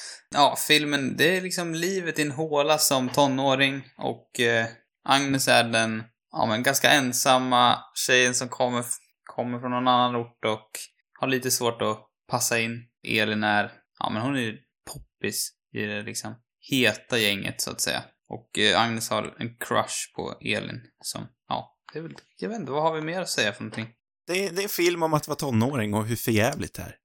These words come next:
Speaker 1: Det, jag kände inte att min, det var så tajt <laughs> beskrivning, men, eh,
Speaker 2: <laughs> Vet du vad, Sam? Det håller. Det håller.
Speaker 1: Jag försökte det otroliga konstnumret att kombinera I M D B samtidigt med Svensk Filmdatabas, vilket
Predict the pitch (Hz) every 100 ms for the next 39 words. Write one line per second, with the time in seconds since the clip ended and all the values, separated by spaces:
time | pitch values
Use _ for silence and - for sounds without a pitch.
0 | - 139 151 139 143 151 156 147 143 147
1 | 135 - _ - 143 135 139 - 165 131
2 | - - 156 - 165 151 123 101 104 104
3 | 101 101 104 101 - - - - - -
4 | - - - - - - 123 135 107 98
5 | 95 117 135 113 90 - 120 117 117 95
6 | 87 - - 131 160 156 165 165 - _
7 | 196 - - 190 190 139 123 151 131 -
8 | 151 143 117 107 - 143 135 139 160 170
9 | 156 113 113 120 117 117 110 117 - 175
10 | 139 107 104 - 185 190 139 117 104 _
11 | _ - 113 110 104 - 113 110 - 117
12 | 107 107 131 - - - 120 110